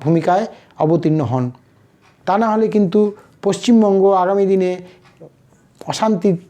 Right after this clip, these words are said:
মানে একটা কালো মেঘ দেখাই যাচ্ছে বলে মনে হচ্ছে। আজ এ পর্যন্তই। প্রতিবেদনটি ভালো লাগলে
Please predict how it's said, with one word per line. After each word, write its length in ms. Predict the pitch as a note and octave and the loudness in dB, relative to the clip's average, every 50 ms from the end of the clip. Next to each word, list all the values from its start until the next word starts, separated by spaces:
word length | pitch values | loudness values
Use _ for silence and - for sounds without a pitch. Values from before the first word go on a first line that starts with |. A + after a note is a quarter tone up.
| - - - - - _ - - - E2+ - _ D#3 - - C#3 D#3 D3+ D3 - - - - - - - - D#3+ E3 D#3 D3+ C#3+ | -20 -20 -20 -20 -20 _ -20 -20 -20 -20 -20 _ -20 -16 -12 -10 -10 -10 -12 -14 -20 -20 -18 -18 -16 -12 -10 -8 -8 -8 -6 -4
মানে 180 | F3 D#3 D#3+ D#3+ | -2 0 0 0
একটা 200 | D3+ - - D3 | 0 0 -2 -4
কালো 320 | - D#3+ E3 F#3 G3 G3 | -2 -2 0 0 0 0
মেঘ 260 | F#3+ F#3 F#3 F#3+ D#3+ - - - - - _ _ _ _ _ _ C#3 | 2 0 0 0 -2 -4 -8 -14 -20 -20 _ _ _ _ _ _ -2
দেখাই 320 | C#3 D#3 - E3+ F#3 F3 | -2 -2 0 0 2 2
যাচ্ছে 300 | E3 E3 D3+ - - E3+ | 2 0 -2 -2 -2 0
বলে 180 | D3+ D3+ D3 C#3+ | 0 0 0 0
মনে 220 | C#3+ C#3 C3+ C3 | -2 -2 -2 -4
হচ্ছে। 300 | A#2+ A2 - - - B2+ - - - _ _ _ - _ _ _ _ _ _ | -4 -6 -8 -12 -16 -18 -18 -18 -20 _ _ _ -20 _ _ _ _ _ _
আজ 180 | - E3+ F3 G3 | -4 -2 0 0
এ 40 | G3+ | 2
পর্যন্তই। 600 | G3 A3 G#3+ G3 A#3 A#3 G3 A#3+ A#3 B3+ B3+ A#3+ - - - - - _ _ _ _ _ _ _ _ _ - - - - | 2 0 2 2 2 2 4 2 2 2 0 -4 -8 -14 -20 -20 -20 _ _ _ _ _ _ _ _ _ -12 -12 -6 -2
প্রতিবেদনটি 500 | G3 F#3 G#3 A3 A3 G#3+ A3 G#3+ G#3+ G#3 | 0 0 2 2 2 2 2 2 0 0
ভালো 240 | D3+ D#3+ F#3 G3+ G#3+ | 0 2 2 2 4
লাগলে 460 | A3 G#3+ G#3+ A3 A3+ A3+ A3+ A3+ | 4 2 2 4 2 2 2 0